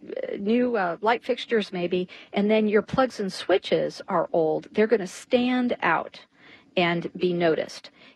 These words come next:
It is a minor detail, but an important detail to include in your scope of work. Things like hardware. Do you have old finishes? You have mismatched finishes. And this is,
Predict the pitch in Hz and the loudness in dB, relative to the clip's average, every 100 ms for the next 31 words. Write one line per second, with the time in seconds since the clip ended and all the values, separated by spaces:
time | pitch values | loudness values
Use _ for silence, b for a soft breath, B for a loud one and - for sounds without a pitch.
0 | B 185 180 - 185 180 - 180 170 180 | B 4 4 4 0 0 -4 -4 -2 0
1 | 233 240 247 - 254 247 226 214 208 208 | 2 0 -2 0 0 0 -2 -2 -2 2
2 | 339 - 202 180 170 - 175 175 - b | 2 2 -4 -4 -4 0 2 0 -2 b
3 | - 208 196 - 185 180 180 180 - 156 | -4 0 0 0 -2 -2 -4 -6 -4 -4
4 | - 175 247 214 - B B B - 196 | -4 0 2 2 0 B B B -2 -2
5 | 202 220 226 233 285 185 - - _ _ | 0 0 2 0 2 0 0 -8 _ _
6 | - 165 175 170 208 220 - - 269 285 | -4 -4 -2 0 4 4 2 0 0 0
7 | - - - - _ _ _ _ _ _ | -2 -4 -6 -16 _ _ _ _ _ _
8 | _ - 185 190 180 190 214 220 214 262 | _ -4 0 0 2 0 0 0 0 0
9 | - - 190 165 - 156 156 - - - | -4 -2 -2 0 -2 -2 -4 -10 -16 -2
10 | 190 214 220 208 - - | 0 2 4 2 0 -8